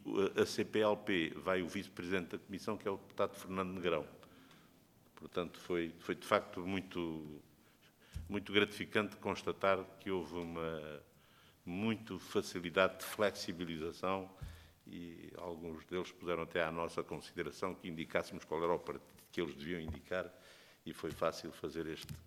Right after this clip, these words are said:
puzzle que, puzzle que à partida parecia complicado. Sim, senhor, portanto, mas assim, por exemplo, mas todos os deputados da Comissão, estes quatro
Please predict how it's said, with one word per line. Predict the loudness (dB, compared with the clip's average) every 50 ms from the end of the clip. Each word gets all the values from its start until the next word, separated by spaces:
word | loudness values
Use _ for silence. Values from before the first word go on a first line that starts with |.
| -20 -18 -8
puzzle | -6 -4 -4 -4 -6 -8
que, | -4 -4 -4
puzzle | -4 -4 -4 -4 -2 -2 -4 -8
que | -4 -2
à | -2
partida | -2 -2 -4 -4 -4 -6 -6 -6
parecia | -6 -8 -12 -10 -6 -6 -6
complicado. | -6 -6 -8 -6 -6 -8 -4 -2 -2 -2 -4 -6 -16 -20 -20 -20 -20 -20 -20 -20 -20 _ -20 -20 -20 -20 -20 _ _ -20 _ -20 -20 _ _ -16 -10
Sim, | -10 -8
senhor, | -8 -4 -4 -4 -4
portanto, | -6 -8 -12 -10 -8
mas | -6 -6 -6
assim, | -6 -8 -6 -8 -6
por | -4 -4 -2
exemplo, | 4 4 4 6 10
mas | 8 8 8 8
todos | 2 4 4 6 4 4 0
os | -8 -10
deputados | -10 -2 4 4 4 4 4 -2
da | -8 -8
Comissão, | -6 -6 -6 -6 -2 -2 -2 -2 0 4
estes | 4 4 4 4 -2 0
quatro | 8 10 10 10 10 6 -2 -4 -4